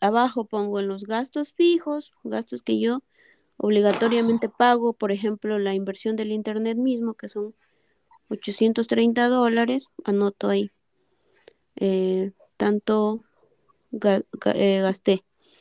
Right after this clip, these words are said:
Y en gastos variables igual tengo, por ejemplo, hoy día comí pollo, mañana voy a comer pescado, entonces ya pongo el gasto variable, pongo, porque el pollo es más barato que el pescado, ya no,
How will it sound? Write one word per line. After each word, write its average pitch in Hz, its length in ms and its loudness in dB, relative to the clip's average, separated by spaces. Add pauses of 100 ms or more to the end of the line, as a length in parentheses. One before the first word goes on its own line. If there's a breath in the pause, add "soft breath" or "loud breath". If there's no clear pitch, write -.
(720 soft breath)
Y 202 400 4
en 202 120 6
gastos 214 420 0
variables 226 680 2
igual 196 360 -6
tengo, 202 360 -6
por 190 160 -12
ejemplo, 190 580 -10
hoy 190 160 -6
día 214 260 -8
comí 185 300 -8
pollo, 233 560 0
mañana 196 360 -4
voy 190 80 -6
a 190 40 -8
comer 196 240 -8
pescado, 240 640 2 (440 soft breath)
entonces 202 300 2
ya 202 480 4
pongo 190 400 -2
el 180 360 -6
gasto 196 680 -4 (420)
variable, 196 760 -2
pongo, 185 500 -4
porque 180 220 -6
el 180 80 -2
pollo 233 260 4
es 233 60 6
más 220 160 4
barato 214 300 0
que 226 100 -4
el 214 60 -6
pescado, 226 540 -2
ya 202 220 -2
no, 190 380 -2